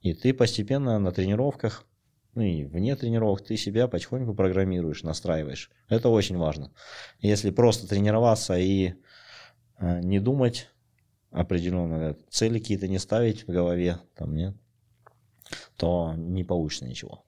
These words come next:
То есть наше тело — это тоже биологическая машина, а мозг — это как компьютер, и он может запрограммировать эту машину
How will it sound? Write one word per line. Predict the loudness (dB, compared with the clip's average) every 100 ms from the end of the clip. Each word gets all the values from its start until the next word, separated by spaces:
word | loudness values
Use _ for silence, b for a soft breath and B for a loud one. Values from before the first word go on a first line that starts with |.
| _
То | -6
есть | -6 -2
наше | 0 0 -2 -6 -8 -4 -4 -2
тело — | 0 2 4
это | 2 0
тоже | 0 2 4 2 2
биологическая | 0 2 2 2 0 0
машина, | 0 0 -2 -4 -6 b b b b b _
а | -2
мозг — | 0 0 -2 -6
это | -6 -4
как | -4 -2
компьютер, | -4 -2 -2 -2 -6 -10
и | -8
он | -6 -2
может | -2 -2 -2
запрограммировать | -2 0 0 2 4 4 2 -2
эту | -4
машину | -2 -2 -2 -4 -6